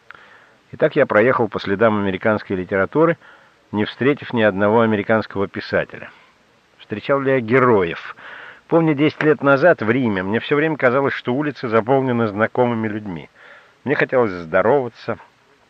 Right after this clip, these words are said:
окликать, махать рукой, но в то же время я понимал, что люди эти знакомы мне лишь отчасти. Не понимал лишь, от какой части, откуда.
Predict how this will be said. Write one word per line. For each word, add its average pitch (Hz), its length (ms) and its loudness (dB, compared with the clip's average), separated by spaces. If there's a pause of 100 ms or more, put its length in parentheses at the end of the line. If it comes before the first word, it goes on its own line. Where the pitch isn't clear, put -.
(260)
окликать, 110 680 0
махать 104 340 -2
рукой, 123 380 -2
но 104 100 -4
в - 40 -14
то 139 120 -4
же 131 80 -2
время 131 280 0
я 120 60 2
понимал, 131 360 0
что - 180 -6
люди 127 220 -4
эти 113 180 -12
знакомы 120 440 -2
мне 120 180 -4
лишь 117 200 -4
отчасти. - 640 -6 (580)
Не 98 100 -8
понимал 127 460 2
лишь, 120 200 -4
от 123 160 -8
какой 131 380 -2
части, - 400 -4
откуда. 95 580 -4